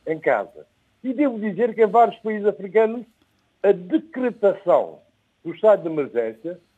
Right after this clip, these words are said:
não significa necessariamente isso. Eh, eh, o estado de emergência em vários países africanos significa, eh, essencialmente,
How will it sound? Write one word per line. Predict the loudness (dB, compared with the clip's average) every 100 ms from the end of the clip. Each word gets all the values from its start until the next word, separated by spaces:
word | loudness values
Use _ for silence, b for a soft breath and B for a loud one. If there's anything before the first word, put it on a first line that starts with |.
| -6
não | 2 2 2
significa | -4 -6 -6 -8 -2 -2
necessariamente | -2 0 4 4 4 4 0 -2
isso. | -10 -12 -18 -18 _ _ _ _ _ _ _
Eh, | -4 -2 0
eh, | -2 -2
o | -6
estado | 0 2 2
de | 0
emergência | -2 0 -2 0 -2
em |
vários | 4 6 6 0
países | -6 -4 -6
africanos | -6 -8 -6 -8 -8 -16 _ _ _ _
significa, | -8 -8 -8 -12 -8 -6 -6 _ _ _ _ -10
eh, | -8 -8
essencialmente, | -8 -6 -4 4 4 4 0 -2 -6 -16